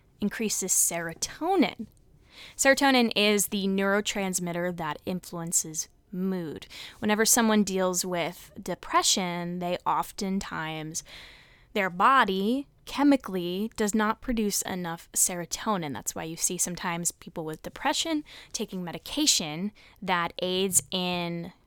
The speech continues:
increasing serotonin. There are a couple other ways to do this naturally, and funnily enough, one of them is eating dark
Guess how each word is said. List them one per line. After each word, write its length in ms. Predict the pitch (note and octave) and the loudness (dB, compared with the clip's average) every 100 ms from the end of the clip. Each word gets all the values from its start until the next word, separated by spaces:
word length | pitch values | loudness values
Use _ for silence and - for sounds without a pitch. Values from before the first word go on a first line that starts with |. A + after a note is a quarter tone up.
| _ - | _ -4
increasing 640 | G3+ - G#3 G3 G3 F#3+ | -2 0 0 4 2 2
serotonin. 720 | - F3+ E3 - F#3+ D3 A2 - - - | 0 -2 -2 -2 -2 -4 -8 -12 -16 -10
There 100 | - | -6
are 20 | E3 | 2
a 40 | |
couple 260 | C#4 D#4+ E4 | 2 4 4
other 280 | D#4 B3 | 4 4
ways 320 | B3 A#3 A#3 - | 4 4 2 -2
to 80 | |
do 140 | - G#3 | -4 0
this 220 | F3+ - | 0 0
naturally, 640 | A3 D#4+ - F#3+ D#3 E3 - | 2 2 2 0 -2 -4 -4
and 320 | G3 F#3+ F3+ _ _ _ _ _ _ _ _ _ _ | -4 -4 -6 _ _ _ _ _ _ _ _ _ _
funnily 300 | A3+ A3+ G#3+ | 0 2 4
enough, 320 | G3 C#4+ - - | 4 4 4 -4
one 340 | F#3 G#3+ B3 | 4 8 10
of 100 | B3 | 10
them 220 | A3 G3+ | 8 6
is 260 | G#3 G3+ F3+ | 2 2 0
eating 300 | A#3 A#3+ A#3+ | 0 2 2
dark 340 | G3+ E3+ F3 | 2 -4 -6